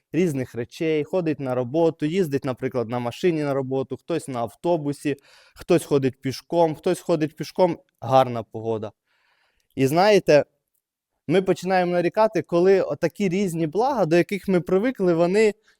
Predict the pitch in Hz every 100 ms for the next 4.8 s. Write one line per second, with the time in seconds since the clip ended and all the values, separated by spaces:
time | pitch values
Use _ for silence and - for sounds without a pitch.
0 | _ _ - 135 139 131 - _ _ _
1 | _ _ _ _ _ _ - 190 185 139
2 | 117 123 120 117 _ _ _ _ _ -
3 | 117 117 160 151 123 123 117 117 - 117
4 | 117 - 120 - 113 107 _